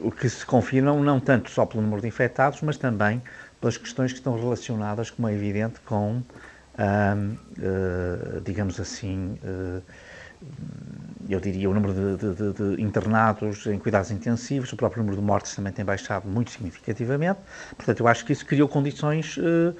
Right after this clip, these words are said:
eh, para se levantar o estado de emergência.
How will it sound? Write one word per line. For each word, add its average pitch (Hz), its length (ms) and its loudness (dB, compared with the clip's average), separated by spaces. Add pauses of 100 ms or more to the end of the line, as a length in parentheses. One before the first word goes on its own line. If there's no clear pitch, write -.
(460)
eh, 143 200 8
para 120 380 10
se - 160 -2
levantar 120 300 6
o - 20 6
estado 120 240 2
de 120 60 0
emergência. 87 720 -4